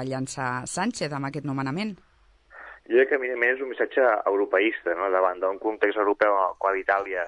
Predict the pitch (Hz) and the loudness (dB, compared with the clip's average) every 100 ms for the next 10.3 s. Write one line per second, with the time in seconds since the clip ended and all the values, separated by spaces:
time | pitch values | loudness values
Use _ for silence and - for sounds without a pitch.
0 | 85 95 95 101 98 95 101 101 95 98 | -4 -6 -6 -6 -4 -6 -8 -18 -12 -6
1 | 98 95 98 110 - 85 87 87 92 - | 0 4 4 4 4 2 0 -2 -6 -4
2 | 92 95 101 101 - - - - 95 - | -4 -4 -4 -6 -6 -12 -8 -2 -2 -4
3 | 95 101 101 101 104 107 104 107 101 95 | -2 -2 2 2 2 2 -4 -2 0 0
4 | 92 95 95 95 101 95 107 101 92 - | 0 2 2 4 4 4 4 2 -4 -8
5 | 92 92 95 - 92 95 92 90 98 95 | -4 -2 -2 -2 -4 -2 -4 0 2 2
6 | 98 92 90 95 92 92 95 - 95 92 | 0 -2 -2 0 -2 0 -2 -2 -4 -2
7 | 98 98 90 87 - 101 104 107 - - | -2 -2 -2 -4 -2 -4 -2 -4 -6 -16
8 | - - - - 92 101 104 101 98 98 | -8 -6 -2 0 0 0 0 0 -2 0
9 | 95 95 92 95 90 98 101 95 92 95 | 0 0 -2 -2 2 0 2 -2 0 -2
10 | - 95 95 | -4 -2 0